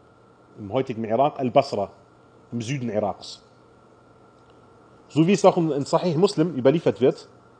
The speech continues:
im ersten Kapitel von seinem Sahih, als, als Yahya, äh, ibn Ya'mar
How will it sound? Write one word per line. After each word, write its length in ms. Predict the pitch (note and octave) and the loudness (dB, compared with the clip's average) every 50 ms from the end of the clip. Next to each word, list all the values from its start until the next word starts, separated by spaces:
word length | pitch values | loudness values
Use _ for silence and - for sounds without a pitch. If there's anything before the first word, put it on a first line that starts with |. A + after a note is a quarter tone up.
| _ - _ _ - _ - _ - | _ -20 _ _ -20 _ -20 _ -10
im 120 | - B2 D3 | -8 -6 -2
ersten 320 | E3 F3+ F3+ - - C#3 | 2 2 2 2 0 -4
Kapitel 340 | - C#3 A#2 C3+ C#3+ D#3 C3+ | -4 -2 0 0 0 0 -2
von 140 | - C3 A#2 | -4 -2 0
seinem 200 | A#2 A#2+ A2+ A2 | 0 0 0 0
Sahih, 320 | - A#2 G#2+ A#2+ C#3+ E3+ - - - _ _ _ _ _ - _ _ _ _ _ _ _ _ _ _ _ _ _ _ _ _ - - _ _ _ - - _ - - - - _ - - - _ - - - - - - - - - - - - - - - - _ _ _ _ _ _ - - - - - _ _ _ _ - - - _ - | -4 -8 -4 -4 -4 -4 -4 -8 -20 _ _ _ _ _ -20 _ _ _ _ _ _ _ _ _ _ _ _ _ _ _ _ -20 -20 _ _ _ -20 -20 _ -20 -20 -20 -20 _ -20 -20 -20 _ -20 -20 -20 -20 -20 -20 -20 -20 -20 -20 -20 -20 -20 -20 -20 -20 _ _ _ _ _ _ -20 -20 -20 -20 -20 _ _ _ _ -20 -20 -18 _ 4
als, 480 | D3+ F3 G#3 F#3+ - - - - - - - _ _ _ _ _ _ _ _ _ _ _ _ _ _ _ _ _ _ _ _ _ _ _ _ _ _ _ _ _ _ _ _ _ _ _ _ _ _ _ _ _ _ _ _ _ - | 8 10 10 10 8 4 -10 -14 -18 -20 -20 _ _ _ _ _ _ _ _ _ _ _ _ _ _ _ _ _ _ _ _ _ _ _ _ _ _ _ _ _ _ _ _ _ _ _ _ _ _ _ _ _ _ _ _ _ 0
als 220 | - C#3+ - - | 0 0 2 6
Yahya, 300 | G#3+ G3+ D#3 E3 D#3 C#3+ | 6 6 6 6 4 4
äh, 600 | C#3 C#3+ C#3 C3+ C3 C3 B2 B2 B2 A#2 F#2 - | 4 4 6 6 8 8 6 4 2 -2 -4 -6
ibn 180 | D3 B2 B2+ C3 | -6 -4 -2 0
Ya'mar 340 | D3 E3 C#3 B2+ A#2+ C3 | 2 2 2 2 0 0